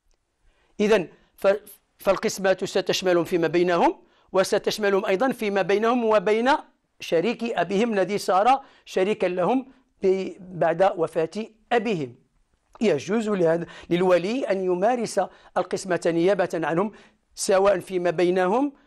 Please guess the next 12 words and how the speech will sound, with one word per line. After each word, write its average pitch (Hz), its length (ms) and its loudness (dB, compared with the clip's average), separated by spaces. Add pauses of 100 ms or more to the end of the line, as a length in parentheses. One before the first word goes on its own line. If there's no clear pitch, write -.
(160)
أو 208 100 2
فيما 185 300 -2
بينهم 185 580 0
وبين 185 460 2 (320)
ش-، - 180 -4 (300)
شريكهم 165 720 0 (160)
الأجنبي، 180 760 0 (420)
ولكن 156 460 -2
يشترط 180 720 -2 (340)
أن 175 140 -2
ترفع 175 460 0
نتيجة 165 480 -2